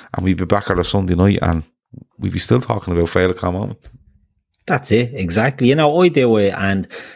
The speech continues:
Speaker 2: you know, likes and subscribers, I'll be happy to get the Freedom of Dublin and a statue at the end of it. And if we can get that, then we'll be happy enough. You know, we won't, we won't push it for, um,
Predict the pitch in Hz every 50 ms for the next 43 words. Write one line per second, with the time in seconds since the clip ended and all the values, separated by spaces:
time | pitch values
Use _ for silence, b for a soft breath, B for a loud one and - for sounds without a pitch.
0 | B B B - 117 117 123 113 107 107 110 123 139 143 131 135 - 117 101 -
1 | 104 90 - - - 98 101 104 101 98 101 92 - - - 147 156 151 139 123
2 | 98 107 104 - 101 92 - - 87 - - - - - 104 104 104 98 92 90
3 | 80 - 87 90 90 90 82 73 65 - 85 82 - - - 92 90 - - 98
4 | 90 87 82 - 87 82 82 82 80 82 78 85 80 73 80 82 82 80 - 98
5 | 87 - - 92 92 - 123 - - 98 92 87 82 B B B B B B B
6 | _ _ - 95 92 90 92 90 87 73 87 69 73 85 85 - - 80 78 76
7 | 71 73 - - 87 85 90 92 90 87 87 90 87 98 98 92 85 - - 95
8 | 87 95 92 90 80 - - - 87 - - 82 80 - - 73 73 73 73 73
9 | 73 71 71 67 65